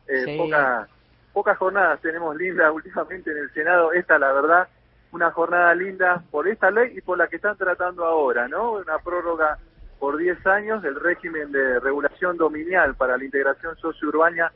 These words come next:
Speaker 1: sociourbana de los barrios populares. Importante también,
Speaker 2: Sí.
Speaker 1: la urbanización de aquellos barrios que también, eh, acceso a los servicios públicos, bueno, dignidad también para los sectores más vulnerables de nuestra Argentina.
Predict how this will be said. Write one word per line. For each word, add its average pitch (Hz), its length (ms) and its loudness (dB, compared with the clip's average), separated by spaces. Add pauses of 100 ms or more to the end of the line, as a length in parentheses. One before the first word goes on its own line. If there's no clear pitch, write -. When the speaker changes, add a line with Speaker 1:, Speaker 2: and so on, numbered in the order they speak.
(120)
Speaker 1:
sociourbana 175 720 4 (420)
de 135 100 6
los 143 120 6
barrios 170 260 6
populares. 143 760 6 (100)
Importante 139 640 0
también, 131 400 -2
Speaker 2:
Sí. 120 60 -4
Speaker 1:
la 117 80 -2
urbanización 135 640 -4
de 147 60 2
aquellos 139 300 -2
barrios 147 460 2 (480)
que 123 120 0
también, 135 400 0
eh, 117 360 -2
acceso 135 440 -2
a 131 40 6
los 117 140 -2
servicios 127 400 -4
públicos, 156 680 6
bueno, 113 360 -2
dignidad 143 460 0
también 147 320 -2
para 131 240 4
los 123 140 -6
sectores 139 360 0
más 143 140 -2
vulnerables 135 560 2
de 123 80 -6
nuestra 123 240 -6
Argentina. 175 540 2